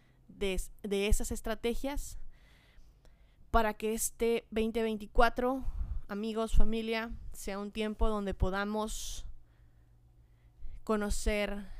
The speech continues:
a nuestro amado de una manera más íntima, más cercana, más productiva,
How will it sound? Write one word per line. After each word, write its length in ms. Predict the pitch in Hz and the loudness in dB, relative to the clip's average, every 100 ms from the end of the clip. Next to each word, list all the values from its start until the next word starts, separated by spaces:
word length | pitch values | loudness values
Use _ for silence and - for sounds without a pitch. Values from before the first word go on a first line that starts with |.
| - | -10
a 140 | 214 | -6
nuestro 440 | 208 220 214 - 208 | -4 0 0 0 -4
amado 600 | 208 214 208 190 214 202 - - - - - - - - - - - - - - - - - - - | -2 -2 -2 -4 -8 -10 -14 -14 -16 -16 -18 -20 -20 -20 -20 -20 -20 -20 -20 -20 -20 -20 -20 -20 -20
de 260 | 185 180 | -6 -2
una 160 | 196 208 | -2 -2
manera 480 | 208 196 196 196 185 | -4 -4 -4 -6 -8
más 540 | - 196 196 196 - - - | -8 -4 -2 0 -2 -4 -6
íntima, 600 | 214 190 - - - - - - - - - - - - - - - - - - - - - _ - | -6 -6 -8 -12 -14 -20 -20 -20 -20 -20 -20 -20 -20 -20 -20 -20 -20 -20 -20 -20 -20 -20 -20 _ -4
más 340 | 196 196 185 | -2 0 -2
cercana, 560 | 208 202 - 180 180 185 | -6 -8 -8 -8 -8 -8
más 240 | 190 190 | -6 -4
productiva, 760 | - 190 185 - 196 185 190 | -4 -2 -2 -4 -6 -8 -10